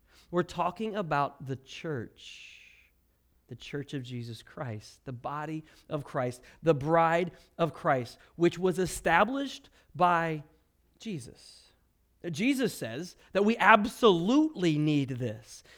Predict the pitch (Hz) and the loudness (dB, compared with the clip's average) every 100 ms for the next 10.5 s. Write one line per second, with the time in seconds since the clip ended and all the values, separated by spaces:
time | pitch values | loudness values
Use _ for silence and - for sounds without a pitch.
0 | _ 135 185 254 294 - 226 175 - 180 | _ -6 -2 -2 -2 -4 -2 -2 -2 -4
1 | 175 165 139 214 214 214 185 208 214 254 | -4 -6 0 0 0 -6 -6 -6 -4 -2
2 | 254 285 330 285 143 110 - _ _ _ | 2 2 2 0 -2 -8 -18 _ _ _
3 | - - 185 151 165 - - 170 147 - | -20 -2 -2 0 -2 -4 -6 -6 -6 -10
4 | _ _ _ _ - 139 - 151 135 131 | _ _ _ _ -6 -6 -4 -4 -2 -2
5 | 117 110 120 113 110 _ _ _ _ _ | -4 -8 -14 -14 -16 _ _ _ _ _
6 | 202 165 113 - - - 233 240 233 202 | 2 2 0 -10 -16 2 2 2 -2 0
7 | 220 147 147 180 180 190 226 262 285 320 | 2 2 2 2 4 4 6 6 4 2
8 | 311 - _ 147 123 185 175 202 - - | -2 -14 _ -10 -4 2 2 2 -4 -14
9 | - - _ 135 156 147 147 - _ _ | -20 -20 _ 0 2 2 -2 -14 _ _
10 | _ - 220 - | _ -2 -2 -2